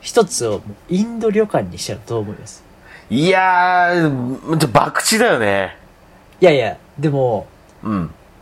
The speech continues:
Speaker 1: 他はもう和食割烹旅館ですよ、そりゃ。
Speaker 2: うん。
Speaker 1: オールディーズな。
Speaker 2: うん。
Speaker 1: え、もうそれもいいんですけど、
Speaker 2: うん。
Speaker 1: 一つ、もうインド旅館。
Speaker 2: うん。
Speaker 1: でもそれはインドカレーを出すわけじゃないです。今、大崎さんが言ったような、
Speaker 2: うん。うん。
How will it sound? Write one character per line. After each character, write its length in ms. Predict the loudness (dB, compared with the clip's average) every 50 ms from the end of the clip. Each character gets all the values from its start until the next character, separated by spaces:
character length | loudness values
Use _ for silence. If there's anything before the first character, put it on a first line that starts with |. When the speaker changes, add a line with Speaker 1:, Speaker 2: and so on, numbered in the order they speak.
| -20 -20 -20 -20
Speaker 1:
他 400 | -2 4 4 4 6 8 8 8
は 160 | 8 6 4
も 280 | 0 0 -2 -2 -4 -8 -16 -20 -10 0
う 40 | 0
和 80 | 2 2
食 300 | 2 -2 -2 -4 -4 -2
割 200 | 2 2 2 2 0
烹 180 | 0 2 4 6
旅 120 | 6 6
館 160 | 4 2 0 0
で 60 | -6
す 80 | -12 -12
よ、 60 | -8
そ 100 | -4 2 4
り 60 | 4
ゃ。 180 | 4 4 4
Speaker 2:
う 60 | 2 -2
ん。 60 | -4 -8 -12 -20 -20 -20 -20 -20 -20 -20 -20 -20 -20 -20 -20 -20 -20 -10 -2 0 2
Speaker 1:
オ 40 | 2
ー 40 |
ル 80 | 2 0
デ 100 | -2 -6
ィ 20 | -6
ー 20 | -6
ズ 100 | -8 -10
な。 160 | -10 -12 -14 -18 -6 -2
Speaker 2:
う 300 | 2 2 2 2 2 4
ん。 40 | 4
Speaker 1:
え、 40 | 4
も 120 | 4 4
う 20 | 2
そ 120 | 4 4
れ 80 | 4 4
も 120 | 4 2
い 60 | 2
い 40 | 2
ん 60 | 2
で 80 | 0 -2
す 100 | -4 -8
け 80 | -12 -12
ど、 140 | -12 -6
Speaker 2:
う 100 | -2 0 0
ん。 40 | 4
Speaker 1:
一 180 | 6 4 4
つ、 420 | 4 2 0 2 4 2 2 0 -4 -12 -20 -20 -20 -14 -6
も 140 | -2 -2 -2 0
う 60 | 2
イ 180 | 2 2 2
ン 200 | 0 -4 -6 2
ド 240 | 4 6 6 6 2 4
旅 160 | 6 6 6
館。 220 | 6 2 -2 -2 -4 -12 -14 -6
Speaker 2:
う 100 | -2 0 0 0 0
ん。 40 |
Speaker 1:
で 60 | 0 0
も 140 | 0 4
そ 80 | 4 4
れ 60 | 4
は 60 | 4
イ 120 | 2 2 2
ン 100 | 2 4
ド 140 | 4 2 2
カ 160 | 4 4 4
レ 80 | 4
ー 40 | 6
を 20 | 4
出 100 | 4 2
す 80 | 2 0
わ 60 | -4
け 40 | -6
じ 140 | -12 -10
ゃ 20 | -8
な 100 | -6 -6
い 40 | -8
で 60 | -8
す。 160 | -12 -12 -4
今、 160 | -2 2 4 4
大 80 | 4
崎 160 | 4 2 0
さ 60 | -2 -2
ん 20 |
が 40 | -2
言 80 | -2 -4
っ 20 | -2
た 80 | 0 0
よ 60 | 2
う 20 | 2
な、 220 | 0 0 0 -2 -4
Speaker 2:
う 60 | -4
ん。 20 | -2
う 40 | -2
ん。 100 | -4